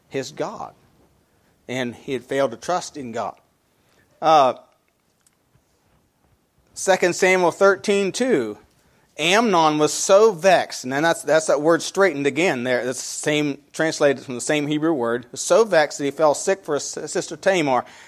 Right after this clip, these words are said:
Again, what was, what was his problem? He had,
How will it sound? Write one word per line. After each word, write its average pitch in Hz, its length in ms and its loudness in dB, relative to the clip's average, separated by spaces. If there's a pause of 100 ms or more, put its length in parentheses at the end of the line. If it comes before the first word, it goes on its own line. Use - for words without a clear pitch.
Again, 180 340 0 (220)
what 190 200 2
was, 220 260 4
what 240 180 -2
was 240 160 4
his 226 160 2
problem? 226 480 0 (680)
He 156 100 -6
had, 156 280 -2